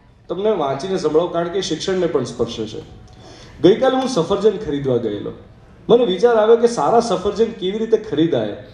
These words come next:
એ કોઈ સ્કૂલમાં ભણાવવામાં નથી આવતું. કોઈ સ્કૂલ એવી નથી કે સારા શાકભાજી કેવી રીતે પસંદ કરવા એ શીખવે,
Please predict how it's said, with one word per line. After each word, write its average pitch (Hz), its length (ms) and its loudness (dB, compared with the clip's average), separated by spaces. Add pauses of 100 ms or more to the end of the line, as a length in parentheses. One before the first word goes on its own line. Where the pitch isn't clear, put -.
(120)
એ 220 80 2
કોઈ 233 260 -2
સ્કૂલમાં 160 380 -2
ભણાવવામાં 127 500 -4
નથી 101 240 -8
આવતું. 90 260 -12 (1400)
કોઈ 285 160 6
સ્કૂલ 240 300 -2
એવી 208 140 2
નથી 214 200 0
કે 226 120 0
સારા 151 360 0
શાકભાજી 135 840 -2 (420)
કેવી 254 180 2
રીતે 240 240 2
પસંદ 220 440 4
કરવા 160 220 2
એ 160 80 2
શીખવે, 123 440 -6